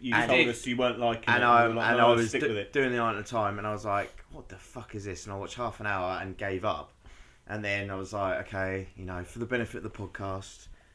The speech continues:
Speaker 2: you know, the fans need it, the fans want it.
Speaker 1: <laughs>
Speaker 2: Um, you know, I'll do it for them."
Speaker 3: Those five people listening.
Speaker 2: Yeah.
Speaker 3: <laughs>
Speaker 2: So, um, yeah,
Speaker 1: Um,
Speaker 2: and then I was off, and I was like, "Okay," got it set up in my bedroom, and I just hit play.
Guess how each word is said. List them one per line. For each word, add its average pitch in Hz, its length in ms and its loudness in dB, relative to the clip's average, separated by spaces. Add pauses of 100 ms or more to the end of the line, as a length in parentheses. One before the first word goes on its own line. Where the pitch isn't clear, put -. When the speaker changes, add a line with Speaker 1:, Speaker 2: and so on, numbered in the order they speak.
(100)
Speaker 2:
you 107 60 -10
know, 95 120 -4
the 92 80 -8
fans 107 400 -4
need 98 240 -4
it, 104 160 -4
the - 80 -18
fans 107 340 -4
want 104 160 -4
it. 104 120 -6 (320)
Speaker 1:
<laughs> - 360 -14
Speaker 2:
Um, 101 320 -8
you 107 100 -12
know, 92 100 -2
I'll 95 120 0
do 113 140 -2
it 107 100 -4
for - 120 -12
them." 95 260 -4 (240)
Speaker 3:
Those 123 180 -8
five 117 240 -6
people 113 260 -10
listening. 104 260 -14 (120)
Speaker 2:
Yeah. 240 800 6
Speaker 3:
<laughs> 262 60 2
Speaker 2:
So, 151 180 4 (160)
um, 123 380 2
yeah, 139 260 8
Speaker 1:
Um, 120 80 4
Speaker 2:
and 127 100 0
then 110 60 2
I - 20 6
was 127 140 2
off, 123 160 4
and 123 100 -4
I 120 40 0
was 120 100 -2
like, 117 300 4
"Okay," 120 440 -2 (380)
got 120 140 -8
it 107 60 -8
set 113 200 -6
up 120 140 -10
in 110 80 -12
my 107 60 -10
bedroom, 120 480 -4
and 113 100 -6
I 113 60 -6
just - 200 -14
hit - 160 -10
play. 120 240 -4